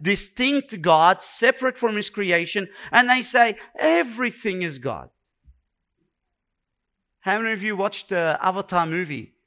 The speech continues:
Right? Yeah, that blue big guy with a ponytail. And what does he do? He gets his ponytail and what does he do?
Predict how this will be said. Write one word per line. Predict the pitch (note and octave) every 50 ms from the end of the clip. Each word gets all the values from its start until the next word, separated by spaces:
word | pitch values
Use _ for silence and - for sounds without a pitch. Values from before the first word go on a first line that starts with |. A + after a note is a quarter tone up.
| _ _ _ _ _ _ _ _ _ _ _ _ _ _ _ _ -
Right? | C#3 E3+ G3 A3 - - - _ _ _ _ _ -
Yeah, | - E3 F3+
that | F#3 F3+ D#3+ D3+ C#3
blue | D3 E3+ F#3 G3+ G3+ G3+ F#3+ F3+
big | D3+ F3+ G3 E3+ D3
guy | D#3+ F#3 G3 G3+ G#3 G#3 G#3
with | G3 F3+ D#3 C#3+
a | D3+
ponytail. | D3+ - - F#3+ G3+ G3+ G3+ F#3+ - F#3+ F3+ F#3+ G#3 G#3 G3+ G3+ F#3+
And | E3+ D#3
what | D#3+ F#3+
does | G3 G3+ F3+
he | E3 F3+ F3
do? | F3+ G#3 A3
He | A3 G3 F3 D#3+
gets | C#3+ D3+ F#3+ G3+ G3 -
his | F#3+ F3 -
ponytail | - - G3 G3+ G3 F#3 - G3 G3
and | G3 G3
what | G3
does | F#3 F3+
he | F3 F#3+
do? | F3 A3 A3+